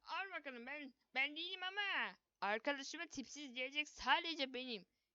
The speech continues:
Gel buraya. Gel buraya. Hadi oraya kaç. Araba, çabuk. İşte böyle. Aferin. Aferin. Oy, oy, oy, oy, oy. Geber. Geber.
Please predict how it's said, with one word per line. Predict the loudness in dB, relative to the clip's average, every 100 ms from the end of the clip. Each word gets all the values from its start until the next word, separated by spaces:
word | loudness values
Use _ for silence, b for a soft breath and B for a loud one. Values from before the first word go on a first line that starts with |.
| _
Gel | -4
buraya. | 2 4 4 2 _ _ _ _ 2
Gel | 2 4
buraya. | 4 6 4 2 -2 _ b b b b b _ _ _ _ _ _ _
Hadi | -6 0 2 4 4
oraya | 4 2 2
kaç. | 0 -2 -2 -2 -12 b b 2
Araba, | 2 2 -2 -4 -8 _
çabuk. | -6 -4 -4 _ _ _ _ _ _ _ _ _
İşte | -20 2 4
böyle. | 6 6 8 10 8 4
Aferin. | -4 -8 -2 -2 0 0 0 -4 _ _
Aferin. | 4 4 2 -8 -6 -8 -14 _ _ _
Oy, | -6 -6 -6 _ 0
oy, | 0 0
oy, | -2 -4
oy, | -2 -4 -2
oy. | -4 -2
Geber. | 0 0 0 -6 _ b b b
Geber. | 6 6 4